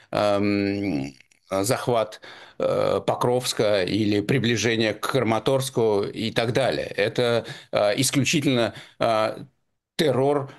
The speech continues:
настроен на, нацеленный на, э, психологическое подавление, эм, украинской нации как таковой и киевлян, э, в,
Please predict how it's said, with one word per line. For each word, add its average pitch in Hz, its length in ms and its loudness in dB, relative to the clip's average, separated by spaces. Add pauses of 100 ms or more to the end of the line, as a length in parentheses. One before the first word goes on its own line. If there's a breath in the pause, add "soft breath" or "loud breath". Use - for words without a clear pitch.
(140 loud breath)
настроен 123 800 2
на, 113 220 0
нацеленный 123 680 2
на, 113 540 0 (240 loud breath)
э, 107 180 2
психологическое 131 840 0
подавление, 110 880 0 (220 loud breath)
эм, 101 640 0
украинской 113 460 0
нации 107 400 0
как - 220 -4
таковой 101 500 0
и 101 400 0
киевлян, 104 640 0 (240 loud breath)
э, 98 240 0
в, 107 80 -4